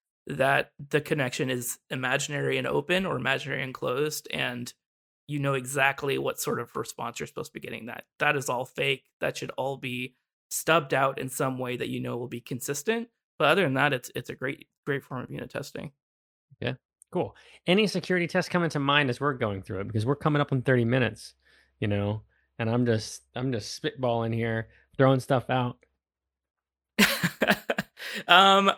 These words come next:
Speaker 1: I, I just love, uh, I don't say I love, I actually despise this a lot, but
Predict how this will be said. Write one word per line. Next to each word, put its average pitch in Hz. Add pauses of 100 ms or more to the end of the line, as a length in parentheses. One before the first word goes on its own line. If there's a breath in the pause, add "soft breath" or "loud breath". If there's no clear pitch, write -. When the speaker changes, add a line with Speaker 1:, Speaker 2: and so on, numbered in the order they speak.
Speaker 1:
I, 196
I 165
just 196 (720)
love, 139 (300)
uh, 131
I 160
don't 190
say 214
I 165
love, 143
I 135
actually 135 (260)
despise 143
this 120
a 123
lot, 123
but 127